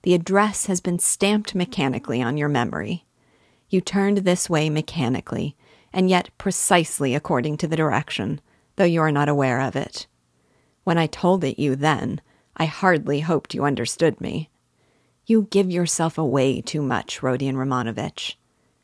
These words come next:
And another thing, I'm convinced there are lots of people in Petersburg who talk to themselves as they walk. This is a town of crazy people.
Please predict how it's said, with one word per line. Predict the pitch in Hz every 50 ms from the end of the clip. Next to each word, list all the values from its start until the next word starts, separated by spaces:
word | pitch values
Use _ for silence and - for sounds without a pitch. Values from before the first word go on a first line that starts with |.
| _ -
And | 156 151
another | 165 156 156 147 127 - - 151
thing, | - - - - - - - _ _ _ _ _ _ _ _ _ _
I'm | - 185 196
convinced | 190 - 220 202 175 165 135 - - - - -
there | 165 156 151
are | 156
lots | 147 156 160 160 175 180 170 - -
of | 185 180 -
people | - - 160 - - 147
in | 151 151 139
Petersburg | - 156 147 - - - - - 87 78 - - - - - _ _
who | - 165
talk | - - - - 165 156 - -
to | - -
themselves | 120 110 123 - - 139 135 139 151 -
as | 131 143 143
they | - 147 143
walk. | 139 143 143 131 117 123 - - - - - _ _ _ _ _ _ _ _ _ _ _ _ _ _ _ _ _ _ _ _ _ _ _ _ _
This | 175 170 175 175 170 - -
is | - - 175 165
a | 160
town | 156 - - - 160 147 139 151 147 - - -
of | 156 - -
crazy | - - - - 143 139 143 131 - - 127 135
people. | - - - 135 123 - - 123 - - 147